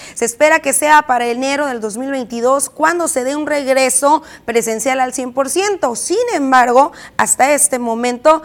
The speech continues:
la rehabilitación de los planteles escolares por daños por vandalismo va muy lento y solamente un cincuenta por ciento de los planteles están ya en adecuadas condiciones para recibir al alumnado.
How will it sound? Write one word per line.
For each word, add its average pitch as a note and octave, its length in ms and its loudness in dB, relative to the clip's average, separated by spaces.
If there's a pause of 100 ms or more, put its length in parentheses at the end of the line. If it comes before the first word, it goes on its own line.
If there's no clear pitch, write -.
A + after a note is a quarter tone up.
(200)
la D4 220 4
rehabilitación E4 1000 0 (100)
de A#3 100 -2
los A3+ 160 -4
planteles A#3+ 500 -6
escolares A#3 540 -4
por A3 220 -8
daños B3 300 -2
por G#3 180 -12
vandalismo C4+ 680 -2 (300)
va C#4+ 360 4
muy E4 280 0
lento F4+ 300 0
y D4 60 -6
solamente D#4 500 -2
un D4 80 -6
cincuenta D#4+ 380 -6
por A#3+ 160 -8
ciento C4 260 -10
de A#3 80 -6
los G#3+ 140 -10
planteles C4 500 -6 (240)
están C4 320 -2 (160)
ya C4+ 240 0
en C4 100 -6
adecuadas A#3 520 -4
condiciones A#3+ 500 -6
para A#3+ 200 -2
recibir A#3 420 -6 (100)
al B3 160 -4
alumnado. G#3+ 440 -8